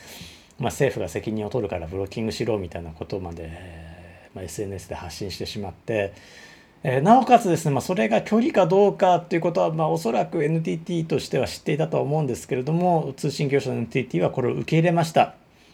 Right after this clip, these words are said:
エヌティーティーはブロッキングするというふうに、えー、発表しました。まあ、実際にはエヌティーティーがブロッキングを実施する前に、漫画村がサイトを閉鎖したために、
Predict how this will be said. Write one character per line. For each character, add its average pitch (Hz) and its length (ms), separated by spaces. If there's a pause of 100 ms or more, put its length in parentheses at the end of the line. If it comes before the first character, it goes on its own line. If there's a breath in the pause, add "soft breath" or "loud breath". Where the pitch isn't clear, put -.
(200 soft breath)
エ 151 60
ヌ 139 100
テ 147 100
ィ - 40
ー - 20
テ 170 60
ィ - 20
ー 139 40
は 110 60
ブ 113 60
ロ 120 80
ッ - 20
キ 135 140
ン 139 60
グ 131 40
す 135 120
る 135 80
と 135 80
い - 20
う 85 40
ふ 98 100
う 101 40
に、 95 140
え 90 960
ー、 - 20
発 - 220
表 139 100
し - 80
ま 139 100
し - 80
た。 - 180 (420 loud breath)
ま 151 80
あ、 - 20
実 185 160
際 233 460
に 262 140
は 202 240
エ - 20
ヌ 180 140
テ 190 100
ィ 175 60
ー - 20
テ 202 60
ィ - 20
ー 180 40
が 170 80
ブ 135 100
ロ 156 100
ッ 160 160
キ 175 160
ン 170 100
グ 175 100
を 170 40
実 165 300
施 - 20
す 180 160
る 180 160
前 175 460
に、 165 400
漫 160 220
画 160 120
村 160 220
が 156 100
サ 156 160
イ 156 60
ト 151 80
を - 20
閉 117 160
鎖 127 160
し - 60
た 143 100
た 131 140
め 139 180
に、 170 400